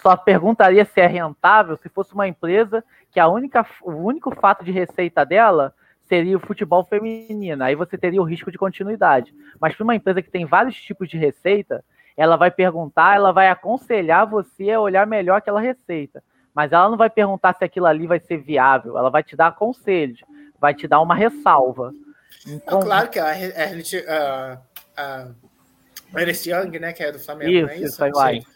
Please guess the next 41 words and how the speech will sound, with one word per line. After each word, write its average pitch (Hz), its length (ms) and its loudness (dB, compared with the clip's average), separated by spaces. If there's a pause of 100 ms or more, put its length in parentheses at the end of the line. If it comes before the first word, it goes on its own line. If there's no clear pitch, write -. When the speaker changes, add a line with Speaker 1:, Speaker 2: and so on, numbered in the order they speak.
(280)
Speaker 2:
Ela 185 120 -4
não 240 100 -6
vai 240 120 0
chegar 190 260 -2
lá 190 80 2
na 180 140 -4
mesa 190 200 -8
e - 20 -14
vai 233 100 -6
falar 226 180 -8
o 202 40 -8
que - 80 -18
o - 20 -12
Flamengo 202 280 -8
tem 208 120 -10
e - 20 -12
o 226 60 -14
que - 80 -16
não 247 100 -14
tem 226 120 -12
que 220 80 -20
fazer, 247 360 -10
né? 156 340 -12 (300)
Speaker 3:
Não, 214 80 -6
Speaker 2:
É 180 80 -2
Speaker 3:
claro, 196 60 2 (100)
Speaker 2:
óbvio. 135 120 0
Speaker 3:
isso - 120 -8
aí 151 140 -4
com 165 100 -6
certeza. 170 480 -6
É - 100 -6
só 147 140 -2
Speaker 2:
Mas, 190 160 0
Speaker 3:
que 185 80 -4
é - 20 -4
um - 40 2
ponto, 170 140 4
Speaker 2:
assim, - 20 -6
Speaker 3:
como 151 140 -4
o 156 40 0